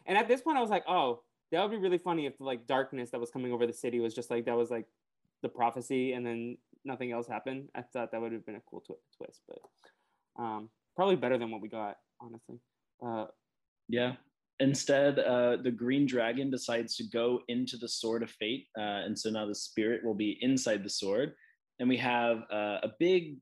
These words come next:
Speaker 2: like, I guess, uh, showdown between Scooby and Shaggy posing as samurai and the Black Samurai himself, who's been trapped in a sword for a thousand years. I gotta say, the Black Samurai was a little bit rusty. Uh, his fighting was not great. Uh, he gets beat pretty easily.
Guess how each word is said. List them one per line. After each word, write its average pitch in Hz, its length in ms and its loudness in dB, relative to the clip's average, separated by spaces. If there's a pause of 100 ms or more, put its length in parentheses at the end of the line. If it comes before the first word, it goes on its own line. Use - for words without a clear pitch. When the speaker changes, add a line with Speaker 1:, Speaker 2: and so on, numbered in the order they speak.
(180)
Speaker 2:
like, 117 260 -2 (360)
I - 20 -6
guess, 110 380 -4
uh, 107 260 -2
showdown 110 800 2
between 101 460 -4
Scooby 165 600 4
and 135 140 4
Shaggy 117 640 0 (120)
posing 131 400 2
as 107 160 -10
samurai 95 580 -6
and 101 100 -4
the 101 60 0
Black 107 340 0
Samurai 101 380 -4
himself, 90 600 -6
who's 95 320 -10 (240)
been 143 160 6
trapped 123 260 2
in 117 80 -2
a 107 40 -4
sword 104 300 -2
for 104 100 -6
a 98 120 -6
thousand 101 360 0
years. 92 440 -4 (160)
I 143 80 2
gotta 175 160 2
say, 190 160 2
the 147 100 2
Black 131 280 0
Samurai 147 340 2
was 113 140 -2
a 113 40 -4
little 117 200 -2
bit 113 120 -4
rusty. - 560 -8 (120)
Uh, 92 180 -4
his 110 220 -8
fighting 117 340 2
was 101 140 -4
not 98 240 -6
great. 135 360 -2 (360)
Uh, 104 100 -4
he 113 160 -4
gets 143 180 2
beat 131 300 2
pretty 143 180 0
easily. 110 520 -4